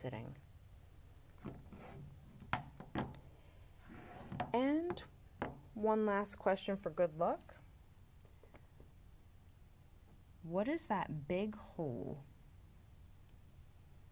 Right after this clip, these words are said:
The big hole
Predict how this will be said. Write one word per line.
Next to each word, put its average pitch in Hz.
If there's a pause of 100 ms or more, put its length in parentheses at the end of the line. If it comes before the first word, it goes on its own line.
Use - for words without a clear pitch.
(1600)
The 160
big 156
hole 220